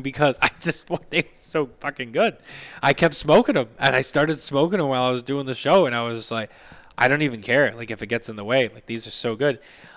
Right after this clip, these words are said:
I loved those cigars. I must have smoked half of a box on the trade show floor, which I've never really publicly admitted until now. <laughs> But I just, I really, I really loved those. I,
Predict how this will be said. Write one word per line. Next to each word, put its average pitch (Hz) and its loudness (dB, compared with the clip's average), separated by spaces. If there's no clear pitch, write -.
I 254 4
loved 127 2
those 110 -4
cigars. 110 -6
I 220 6
must 226 2
have 156 -6
smoked 151 2
half 170 2
of 175 -6
a 156 0
box 135 0
on 139 -6
the 127 -6
trade 131 -8
show 123 -10
floor, 113 -6
which 127 -6
I've 131 0
never 170 2
really 147 -2
publicly 127 -8
admitted 117 -8
until 110 -16
now. 165 2
<laughs> 160 -6
But 147 4
I 147 4
just, 151 -2
I 143 4
really, 147 4
I 127 0
really 147 4
loved 135 0
those. 123 -2
I, 127 -4